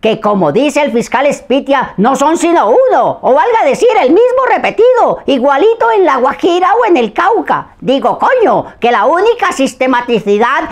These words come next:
es la sistemática inexistencia de las tales águilas negras, que no existen, no por lo que dicen los comunistas de que se trata de una franquicia mitad de Estado y mitad paramilitares.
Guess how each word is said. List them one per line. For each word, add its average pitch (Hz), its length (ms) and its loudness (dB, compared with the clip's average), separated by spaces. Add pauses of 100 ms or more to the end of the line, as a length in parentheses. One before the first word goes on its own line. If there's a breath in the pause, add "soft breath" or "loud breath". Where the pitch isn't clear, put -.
es 247 140 0
la 277 120 0
sistemática 262 960 -2
inexistencia 269 1000 -2
de 320 100 2
las 277 300 -4
tales 480 420 -2
águilas 381 540 -2
negras, 233 580 -2 (160 loud breath)
que 392 100 -2
no 427 80 0 (120)
existen, 349 720 0 (220 loud breath)
no 349 320 2
por 494 100 0 (120)
lo 392 60 -2
que 277 120 0
dicen 240 340 0
los 233 160 -2
comunistas 226 840 -2 (140)
de 277 160 -2
que 254 140 -2
se 233 100 -2
trata 240 540 -2
de 254 140 2
una 277 320 2
franquicia 240 640 -2
mitad 220 340 0
de 220 80 2
Estado 269 500 -2
y 269 80 0
mitad 233 420 -2
paramilitares. 233 920 0